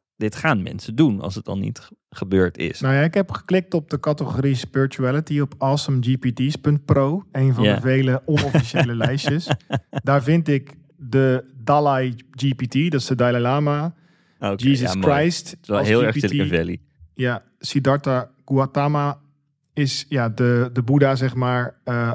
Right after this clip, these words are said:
Speaker 2: oh, joh, dit zit honderd
Speaker 1: Wat
Speaker 2: het gaat
Speaker 1: divers.
Speaker 2: het gaat maar door.
Speaker 1: <laughs>
Speaker 2: Ja, je kan Zen teaching doen. Het is best wel interessant hoor, eigenlijk. Het gaat alle
Speaker 1: Maar ik
Speaker 2: kanten
Speaker 1: zou
Speaker 2: op.
Speaker 1: dan een G-, een G P T willen hebben die je ook om de zoveel tijd straft.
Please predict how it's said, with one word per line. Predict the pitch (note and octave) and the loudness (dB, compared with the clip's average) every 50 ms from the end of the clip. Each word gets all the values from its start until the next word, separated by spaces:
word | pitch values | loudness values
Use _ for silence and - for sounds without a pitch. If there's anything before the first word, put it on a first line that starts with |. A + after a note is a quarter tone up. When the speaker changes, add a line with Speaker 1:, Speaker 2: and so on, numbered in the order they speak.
| - - | -4 -2
Speaker 2:
oh, | - C3+ C3+ C3 B2+ - - | 0 2 2 2 0 -2 0
joh, | C3 C3 C3 B2 | 0 0 0 0
dit | A#2+ C3+ A#2+ | 0 -2 0
zit | - - A#2+ | 0 0 0
honderd | C#3 D3 C3 A#2 C#3 D3 C#3+ C3+ B2 | 0 0 2 2 4 4 4 4 2
Speaker 1:
Wat | G#2 F#2 E2 | 0 -2 -2
Speaker 2:
het | F2+ F2+ E2+ | -2 -2 0
gaat | F2+ F#2+ | 2 2
Speaker 1:
divers. | G#2+ D#3 G3 G#3 - - - - | 2 2 2 0 -4 -8 -10 -10
Speaker 2:
het | - D#3 - | -8 -4 -2
gaat | - D#3+ D3 | -2 0 2
maar | C3+ E3 C3+ | 2 2 4
door. | B2+ D3+ E3+ F#3 F#3+ F#3+ | 4 4 2 2 2 0
Speaker 1:
<laughs> | F3 - _ - - - - - - C#3+ - - - D#3 - _ | -2 -4 _ -4 -6 -6 -4 -6 -6 -6 -6 -8 -10 -10 -6 _
Speaker 2:
Ja, | - E3 D3 | 0 2 2
je | C#3 C3+ | 2 2
kan | B2 C#3+ C3+ C3+ | 0 0 0 0
Zen | A#2+ A2+ C#3+ D#3 D#3 D#3 | 2 2 2 2 2 2
teaching | - D#3 D3+ D3 - D3+ D3 C#3+ C3 | 0 -2 -2 0 0 2 2 2 4
doen. | C#3 C#3 C#3 C#3 C#3 C#3 C#3 C#3 C#3+ - - _ _ _ _ _ _ _ _ _ _ _ _ _ _ _ - - - _ _ | 4 4 4 4 4 2 2 0 -4 -6 -12 _ _ _ _ _ _ _ _ _ _ _ _ _ _ _ -20 -20 -20 _ _
Het | _ - - - - | _ -20 -14 -6 -4
is | C#3 B2+ | -2 0
best | A2 C#3+ C#3 A#2+ | 0 0 0 0
wel | C3 A#2+ | -2 -2
interessant | A#2+ A2+ A#2 A2+ - C#3 D#3 E3+ - | -2 -4 -4 -4 -4 -2 -2 -2 -2
hoor, | C3+ B2+ B2+ | -4 -4 -4
eigenlijk. | A2+ A#2+ A2 G#2+ A2+ G#2+ A2+ - | -4 -6 -6 -6 -8 -8 -10 -12
Het | - - | -10 -8
gaat | - C3 B2+ - | -6 -6 -4 -4
alle | B2+ C3 | -2 0
Speaker 1:
Maar | - - | 2 2
ik | B2 | 2
Speaker 2:
kanten | C3+ C#3+ A2+ | 2 2 2
Speaker 1:
zou | A2+ A#2 A#2+ A2 | 2 2 2 0
Speaker 2:
op. | G#2+ | 0
Speaker 1:
dan | G#2 | -2
een | G#2+ - A#2+ A2 | -4 -4 -6 -6
G-, | - _ _ _ | -6 _ _ _
een | - G#2+ G2 | -12 -12 -10
G | - G#2+ G2 | -8 -10 -10
P | - G2 | -10 -10
T | - | -8
willen | G#2 F#2+ F#2+ G2 F#2+ F#2 | -6 -6 -4 -2 -2 -2
hebben | F#2 F#2+ G2 F#2+ | -2 -2 -2 -4
die | F#2 F2+ | -2 -2
je | F#2 - | -2 0
ook | - A2 - | -2 -2 -2
om | G#2+ G#2+ | -4 -4
de | G2 | -2
zoveel | G2 F#2 F#2 | -2 -2 -2
tijd | - - F2+ F2+ | -2 -4 -6 -6
straft. | - - - B2+ A#2 F2+ E2 - - - - | -8 -8 -4 -2 -2 -2 -2 -6 -10 -16 -20